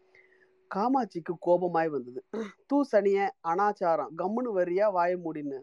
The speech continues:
கோபத்தில் கத்தினாள். இருந்த சாமான்களை கட்டி ஆளுக்கு ஒரு சாக்கு பையை சுமந்து கொண்டு போனார். காமாட்சியின்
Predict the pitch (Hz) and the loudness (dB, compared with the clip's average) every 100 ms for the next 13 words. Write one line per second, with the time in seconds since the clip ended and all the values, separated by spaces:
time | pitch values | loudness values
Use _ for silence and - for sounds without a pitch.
0 | - 165 165 151 - 180 - - 143 139 | -12 -12 -8 -8 -10 -12 -12 -14 -12 -10
1 | - _ _ _ 180 180 190 175 165 170 | -12 _ _ _ -2 -2 -2 0 0 2
2 | 165 151 143 156 147 165 143 147 165 156 | 0 -2 -4 -4 -4 0 0 2 0 -2
3 | 143 147 151 170 170 156 143 139 - 165 | -4 0 0 -2 -4 -2 -2 -4 -4 -4
4 | 165 147 139 131 135 131 127 _ _ - | -4 -4 -8 -8 -14 -14 -14 _ _ -20
5 | _ _ _ _ _ _ _ _ _ _ | _ _ _ _ _ _ _ _ _ _
6 | _ - 185 220 208 - 170 | _ 2 2 4 0 0 -4